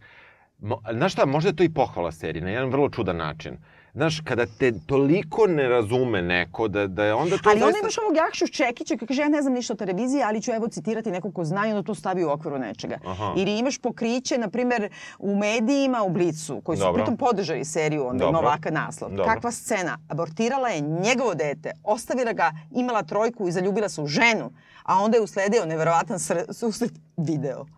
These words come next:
Speaker 2: I to ima dva inicijala. Znači, dvoje ljudi je moralo da napiše ovo u redakciji Blic.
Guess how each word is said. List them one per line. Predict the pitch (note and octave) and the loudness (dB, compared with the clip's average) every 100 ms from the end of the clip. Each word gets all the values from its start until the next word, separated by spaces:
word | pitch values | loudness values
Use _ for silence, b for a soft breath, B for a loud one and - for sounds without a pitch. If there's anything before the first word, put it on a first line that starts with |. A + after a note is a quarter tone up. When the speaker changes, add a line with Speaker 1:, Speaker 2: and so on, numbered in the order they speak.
| _ b b b | _ b b b
Speaker 2:
I | - | -4
to | A3+ | 0
ima | A#3+ | 0
dva | A3 A#3 | 2 0
inicijala. | F3+ D#3 D#3 C3 A#2+ C3 B B B | 0 -4 -4 -2 -2 -4 B B B
Znači, | E3+ G3+ | -4 0
dvoje | G#3+ B3 | 2 2
ljudi | A3+ G#3+ | 2 0
je | A3 | 0
moralo | E3 E3 D3 | 0 0 0
da | C3 | -2
napiše | C3 C3+ D#3 D3 | -4 -4 -4 -4
ovo | C3+ | -4
u | |
redakciji | C3+ B2+ B2+ - A#2 | -4 -6 -6 -6 -6
Blic. | A2+ | -8